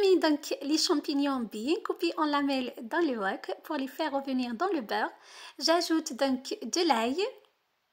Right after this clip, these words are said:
voilà, de poivre noir, de sel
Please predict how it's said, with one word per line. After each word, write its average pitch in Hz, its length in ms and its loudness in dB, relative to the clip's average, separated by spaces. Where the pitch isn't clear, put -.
voilà, 226 440 -4
de 240 140 -2
poivre 392 440 2
noir, 277 300 6
de 285 160 2
sel 254 480 0